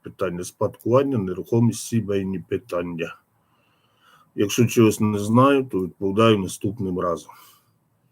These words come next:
Е, питання. Якщо не знала дочка, що помер її батька, чи можна подати в суд?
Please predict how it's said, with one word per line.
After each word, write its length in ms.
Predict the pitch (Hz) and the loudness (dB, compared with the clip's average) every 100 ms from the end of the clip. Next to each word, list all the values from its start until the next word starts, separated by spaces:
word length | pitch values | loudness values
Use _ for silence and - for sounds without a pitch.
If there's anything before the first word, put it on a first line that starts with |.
| _ _ _ _ _ _ _ _ _ _ _ _ _ _ | _ _ _ _ _ _ _ _ _ _ _ _ _ _
Е, 60 | - 87 85 | -6 -4 2
питання. 680 | 131 120 110 98 90 87 85 - _ | 4 6 4 2 0 -2 -6 -10 _
Якщо 560 | 110 104 - 143 151 - - _ 440 | -4 -4 2 4 4 2 -6 _ -2
не 160 | 120 107 | 0 2
знала 560 | 104 123 123 113 101 - | 2 4 4 2 0 -2
дочка, 480 | 110 110 - - | 0 0 0 -6
що 240 | 92 - 85 | -8 -8 -10
помер 400 | - 101 113 101 | -6 0 0 0
її 140 | 98 | -4
батька, 460 | 90 90 85 - 87 | -4 -4 -6 -12 -14
чи 200 | - 104 | -12 -2
можна 340 | 117 131 113 | 0 2 0
подати 520 | - 92 95 104 - | -2 -6 -2 -2 -4
в 100 | 95 | -8
суд? 440 | - - 85 - | -8 -12 -12 -14